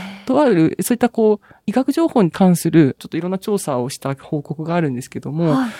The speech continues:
Speaker 2: えっと、日本においてのところなんですが、インターネットに出回っているがんに関する情報って、やっ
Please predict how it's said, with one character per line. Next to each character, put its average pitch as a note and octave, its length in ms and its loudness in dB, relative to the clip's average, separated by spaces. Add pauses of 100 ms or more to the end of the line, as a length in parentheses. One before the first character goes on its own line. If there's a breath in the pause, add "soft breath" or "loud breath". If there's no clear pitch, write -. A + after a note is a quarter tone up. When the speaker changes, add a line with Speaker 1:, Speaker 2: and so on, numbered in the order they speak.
(240 loud breath)
Speaker 2:
え E3 60 -2
っ D#3+ 40 0
と、 D#3+ 120 -4
日 F#3 160 0
本 D#4+ 160 -2
に C4+ 80 2
お F#3 100 2
い F3 80 -2
て - 240 -2
の B3 260 2
と - 140 -6
こ F3 120 -4
ろ F#3 80 2
な E3+ 120 -2
ん - 40 -4
で C#3+ 40 -4
す D#3 120 -10
が、 D3+ 100 -2
イ F3+ 60 2
ン G#3 60 2
タ D4 120 -2
ー E4 40 0
ネ E4+ 120 0
ッ F#4 40 -2
ト A#3+ 120 0
に E3+ 80 2
出 E3 100 0
回 E3+ 160 0
っ F3 40 -2
て - 180 -8
い B2 40 -4
る D3+ 300 2
が F#3+ 160 2
ん F#3+ 80 2
に D3+ 80 0
関 C#3+ 240 -4
す D3 140 -6
る C3+ 60 -2
情 C3 220 -4
報 B2+ 200 -4
っ A#2+ 40 -4
て、 - 360 -2
や C#3+ 60 -2
っ - 20 -12